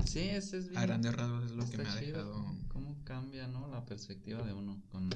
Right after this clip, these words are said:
Speaker 1: con cosas ajenas a
Speaker 2: De hecho.
Speaker 1: cosas incidentales como, como
Speaker 2: Otra
Speaker 1: esto.
Speaker 2: cosa, sí, he sido como muy s-, apartado de mi familia en los últimos años. Y esta cuarentena me dio muchas ganas de estar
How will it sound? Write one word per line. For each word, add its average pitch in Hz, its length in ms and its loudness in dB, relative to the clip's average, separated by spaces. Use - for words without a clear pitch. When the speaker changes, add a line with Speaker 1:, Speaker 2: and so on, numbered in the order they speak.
Speaker 1:
con 90 240 -6
cosas 95 400 -2
ajenas 95 520 0
a - 560 2
Speaker 2:
De - 140 -4
hecho. - 140 -8
Speaker 1:
cosas 104 300 0
incidentales 92 760 0
como, - 200 -8
como - 140 -4
Speaker 2:
Otra 117 180 2
Speaker 1:
esto. - 140 -6
Speaker 2:
cosa, 113 320 2
sí, 117 340 4
he 110 120 4
sido 131 200 8
como 135 180 8
muy 107 260 6
s-, - 440 8
apartado 113 560 2
de 117 60 6
mi 120 100 8
familia 104 300 6
en 113 60 2
los 113 120 -2
últimos 104 340 0
años. 113 320 -6
Y 110 80 -4
esta 113 160 -2
cuarentena 101 400 -4
me 104 80 -4
dio 95 80 -4
muchas 98 260 -6
ganas 110 240 -4
de 98 60 -8
estar 92 340 -8